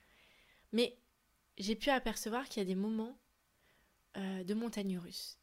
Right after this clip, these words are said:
Et ça, c'est lié à mes énergies. J'avais beau mettre en place des actions, de la communication, ça restait figé. Et je vais totalement être transparente avec toi,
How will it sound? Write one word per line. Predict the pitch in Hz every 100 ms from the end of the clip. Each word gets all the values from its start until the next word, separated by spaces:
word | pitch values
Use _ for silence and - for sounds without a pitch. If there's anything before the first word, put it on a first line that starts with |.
| -
Et |
ça, | 190 254
c'est | -
lié | 185 196
à |
mes | 190 175
énergies. | 170 175 170 190 _ _ - - - - -
J'avais | 196 190
beau | 185 277
mettre | 311 - 208
en |
place | 196 196
des | 190 190
actions, | 190 - 170 190
de | 185
la |
communication, | 190 202 190 180 180 - - -
ça | -
restait | 196 190 -
figé. | 196 - 180 - _ _ _ _ _ _ _ _ _ - - - -
Et | 202
je | 190
vais | 208 - - _ _
totalement | 339 320 240 196 180 185 - _ _ _ _
être | 190 190 - - _
transparente | - 254 254 208 185 180
avec | 175 -
toi, | 175 -